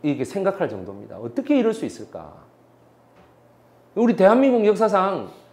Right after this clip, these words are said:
조선 한반도 오천 년 역사상 이런 이 듀엘, 이른바 두 명이 같이 움직이는 이런 경우가 있을까 할 정도로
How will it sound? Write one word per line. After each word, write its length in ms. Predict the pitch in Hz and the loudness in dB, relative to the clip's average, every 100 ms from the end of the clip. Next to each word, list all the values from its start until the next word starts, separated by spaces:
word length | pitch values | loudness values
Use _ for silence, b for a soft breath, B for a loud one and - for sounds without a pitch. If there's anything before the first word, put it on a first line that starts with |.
| _ - | _ 0
조선 280 | 180 254 | 4 6
한반도 540 | 196 196 226 240 233 196 | 4 4 4 4 4 4
오천 280 | 156 226 226 | 4 2 2
년 160 | 220 | 0
역사상 460 | 196 180 180 175 180 | -2 -2 -4 -6 -2
이런 580 | 269 294 285 262 220 - - | 2 4 4 0 -4 -8 -12
이 280 | 185 170 - - | -8 -8 -10 -10
듀엘, 500 | 202 233 220 104 87 - - | 2 4 4 2 -6 -14 -6
이른바 400 | 208 208 156 139 | -2 0 0 0
두 200 | 139 139 | -2 -2
명이 300 | 202 233 226 | 0 0 0
같이 280 | 185 214 240 | -4 -6 -4
움직이는 340 | 208 185 180 | -4 -4 -4
이런 240 | 226 269 254 | -2 -2 0
경우가 340 | 165 170 135 | 0 0 -4
있을까 460 | 160 160 339 - 208 | -6 -4 -4 -2 -2
할 180 | 160 135 | -2 -4
정도로 920 | 117 104 104 98 90 101 113 80 | -6 -6 -4 -4 -4 -6 -6 -10